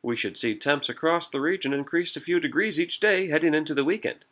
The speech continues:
By Thursday, much of the lower peninsula will have temperatures near sixty. A fairly substantial weather system this weekend is expected to bring rain and cooler temps. However, the long-range outlook into April paints a picture of a lovely spring,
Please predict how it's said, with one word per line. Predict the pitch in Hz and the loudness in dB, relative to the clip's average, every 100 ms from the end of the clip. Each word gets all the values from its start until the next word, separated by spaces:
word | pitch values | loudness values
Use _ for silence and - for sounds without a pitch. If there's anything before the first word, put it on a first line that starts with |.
| _ | _
By | 127 151 | 8 8
Thursday, | 160 180 233 110 123 139 | 8 4 2 4 6 6
much | 143 160 | 6 4
of | 127 | 2
the | 123 | 2
lower | 123 143 127 | 4 4 2
peninsula | - 110 156 175 85 101 | -2 -2 -2 -2 -2 -2
will | 156 151 | 0 2
have | 143 139 | 2 -2
temperatures | 175 190 131 101 107 | -4 -4 -4 -6 -4
near | 120 120 | -2 -2
sixty. | - 185 - - - _ _ _ - | -2 -4 -6 -8 -12 _ _ _ -14
A | |
fairly | - 107 120 101 | -4 2 2 2
substantial | - 107 - 175 180 139 123 | -2 -6 -4 0 0 0 2
weather | 120 120 | 4 2
system | - 123 - 120 | 0 -2 -2 -2
this | 110 113 117 | -2 -2 0
weekend | 110 110 143 | -2 0 -2
is | 127 | 0
expected | 135 131 - 127 - - | -2 -2 2 2 2 -6
to | |
bring | 131 127 | 2 2
rain | 117 117 117 117 | 4 4 4 2
and | 104 | -2
cooler | - 165 143 | -2 2 0
temps. | - 85 76 - - - - | -2 -10 -8 -10 -10 -20 -4
However, | 104 104 131 170 110 127 | 2 4 4 2 -2 2
the | 147 | 2
long-range | 127 151 180 131 101 98 | 4 4 4 2 2 0
outlook | 104 92 127 131 | -4 -4 -2 2
into | 147 - - | 2 2 2
April | 123 160 156 | 2 2 -2
paints | 143 147 | 0 0
a | 160 | -2
picture | 156 165 - 101 | -4 -6 -2 0
of | 120 | 2
a | |
lovely | 143 135 156 135 110 | 2 2 2 0 -2
spring, | - - 143 92 90 | -2 -2 0 0 -4